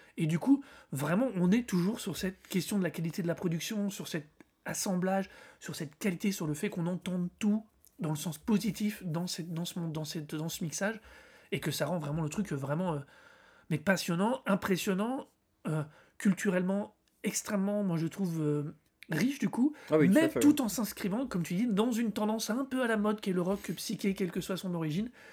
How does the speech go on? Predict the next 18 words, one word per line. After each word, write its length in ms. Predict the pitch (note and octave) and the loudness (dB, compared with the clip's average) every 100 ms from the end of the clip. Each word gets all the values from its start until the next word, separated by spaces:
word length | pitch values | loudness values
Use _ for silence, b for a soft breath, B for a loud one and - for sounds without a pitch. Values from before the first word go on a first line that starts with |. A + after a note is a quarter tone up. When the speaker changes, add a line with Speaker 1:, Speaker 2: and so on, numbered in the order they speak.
| B | B
Speaker 2:
Ouais. 140 | - B2 | -4 0
Speaker 1:
euh, 540 | - D#3+ D#3 D#3+ D#3+ F3 - - | 2 2 2 0 0 -2 -4 0
qui 100 | G3+ | 2
est 40 | |
vraiment 380 | E3 D#3+ F#3 A3 | 2 0 0 -2
quand 100 | G3+ | -2
même 120 | F3+ | -2
une 280 | F3 D#3+ D3 D3 | -2 -2 -4 -6
bonne 300 | A#3 A#3+ G#3+ | -6 -6 -4
grosse 360 | E3+ F#3 G3 - | -2 0 -2 -4
tendance 360 | F3 F3 F#3 | -4 -2 -2
depuis, 380 | E3 D3+ - E3+ | -4 -6 -6 -4
euh, 140 | D#3 C#3+ | -4 -6
cinq, 260 | - D#3 | -8 -8
six 180 | - E3 | -6 -4
ans 80 | F3+ | -4
quand 120 | F3 | -2
même, 180 | E3+ G#3 | -2 -2